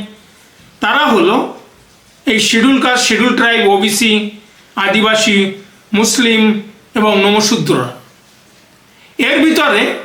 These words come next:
তাদের ধারণা অনুযায়ী উচ্চ বর্ণের কেউ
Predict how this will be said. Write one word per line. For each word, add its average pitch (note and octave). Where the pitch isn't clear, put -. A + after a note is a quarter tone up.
তাদের D4
ধারণা C4+
অনুযায়ী A#3
উচ্চ A3
বর্ণের G3+
কেউ C4